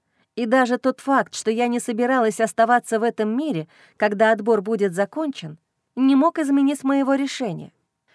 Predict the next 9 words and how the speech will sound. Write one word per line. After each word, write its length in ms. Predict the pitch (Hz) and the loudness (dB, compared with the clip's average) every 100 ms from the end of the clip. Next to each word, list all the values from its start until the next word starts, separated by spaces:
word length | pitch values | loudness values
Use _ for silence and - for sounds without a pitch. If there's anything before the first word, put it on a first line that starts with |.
| _ _ _ | _ _ _
«Ты 160 | 240 254 | 2 2
ведь 220 | 262 - | 0 -2
тоже 520 | 294 254 143 139 - _ | 0 0 -2 -8 -12 _
хочешь 600 | _ - 247 202 170 165 175 | _ -2 0 0 -2 -6 -4
этого, 340 | 165 175 185 | -4 -4 -4
Лита. 460 | 185 190 - 123 - _ _ _ _ - | -4 -6 -8 -16 -20 _ _ _ _ -4
Ты 120 | 202 | -4
хочешь 560 | - 247 240 - - 160 | -2 0 0 -2 -8 -6
меня, 380 | 151 143 135 | -6 -6 -8